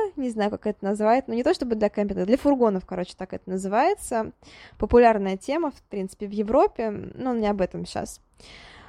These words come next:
Они приезжают вот в этот самый парк, а, при этом вместе с ними переезжает Иса Макнейл, она является няней детей,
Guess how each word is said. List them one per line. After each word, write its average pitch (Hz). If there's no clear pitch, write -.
Они 277
приезжают 247
вот 220
в -
этот 220
самый 208
парк, 262
а, 220
при 240
этом 240
вместе 233
с -
ними 262
переезжает 208
Иса 214
Макнейл, 196
она 202
является 190
няней 202
детей, 285